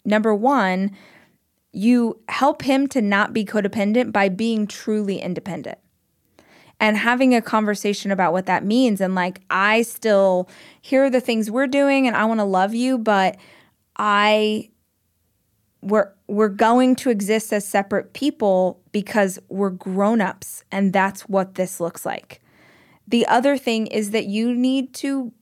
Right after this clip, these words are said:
review, is what I was gonna say. You need to review your behavior. Is there anything that you're doing that's encouraging him to act this way?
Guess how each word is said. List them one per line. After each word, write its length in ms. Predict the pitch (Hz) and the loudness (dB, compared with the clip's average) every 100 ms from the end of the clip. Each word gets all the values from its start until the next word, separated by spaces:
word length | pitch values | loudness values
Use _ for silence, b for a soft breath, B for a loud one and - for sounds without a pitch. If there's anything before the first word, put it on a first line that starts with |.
| _ _ - | _ _ -4
review, 640 | 226 196 190 247 285 147 | -2 -2 -2 -2 0 -2
is 180 | 101 190 | -2 -2
what 100 | 208 | 0
I 40 | |
was 100 | 208 | 0
gonna 160 | 202 202 | -2 -4
say. 160 | 220 233 | -2 -4
You 200 | 175 202 | -2 -4
need 160 | 220 | -4
to 100 | - | -4
review 320 | 214 185 196 | -4 -4 -6
your 220 | 220 226 226 | -4 -2 -2
behavior. 640 | 220 214 285 285 - - - B B B _ 220 | -2 -4 -4 -4 -6 -6 -14 B B B _ -2
Is 100 | 214 | 2
there 160 | 233 - | 0 2
anything 440 | 254 320 311 294 | 2 2 2 0
that 100 | 233 | 0
you're 240 | 214 240 | 2 2
doing 260 | 262 262 226 | 2 2 2
that's 200 | 208 208 | 0 -2
encouraging 600 | 202 - 202 208 208 214 | -6 -4 -2 -2 -2 -2
him 180 | 202 196 | -2 -4
to 120 | - | -2
act 280 | 208 269 - | -4 -4 -8
this 200 | 170 - | -10 -8
way? 300 | - - | -8 -8